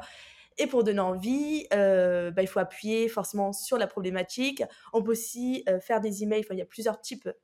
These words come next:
euh, d'emails d'invitation. Il y a des emails où on va appuyer plus sur la problématique de la personne. On va parler beaucoup de la masterclass en parlant des bénéfices, en mettant des bullet points, donc des petits points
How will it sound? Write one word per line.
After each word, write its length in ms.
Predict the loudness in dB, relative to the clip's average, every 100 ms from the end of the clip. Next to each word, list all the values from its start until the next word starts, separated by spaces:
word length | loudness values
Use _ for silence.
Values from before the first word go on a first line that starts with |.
| _ -2
euh, 260 | -2 -2
d'emails 240 | -2 -2 0
d'invitation. 720 | 0 0 0 0 -2 -2 -4 -4
Il 60 |
y 20 |
a 40 | -2
des 180 | 0 0
emails 140 | 0
où 40 |
on 20 | 0
va 100 | -4
appuyer 280 | -4 -10
plus 160 | -8 -8
sur 160 | -4 -2
la 160 | -2
problématique 500 | -4 -4 -2 -4 -4
de 80 | -4
la 100 | -2
personne. 380 | -4 -4 -2 0
On 60 |
va 80 | -2
parler 200 | -2 -2
beaucoup 220 | -4 -4
de 60 | -2
la 80 | -2
masterclass 640 | -2 -6 -4 -2 -4 -10 _
en 460 | -2 0 0 -2 -6 _
parlant 240 | -2 0 0
des 140 | 0
bénéfices, 600 | 0 0 -2 -2 -4 -4 -6
en 140 | -4
mettant 280 | -4 -4 -2
des 140 | -2
bullet 260 | -2 -2 -2 0
points, 240 | -2 0 -6 -8 -14 _
donc 140 | -4 -2
des 160 | -4
petits 200 | -6 -12
points 340 | -6 -2 -2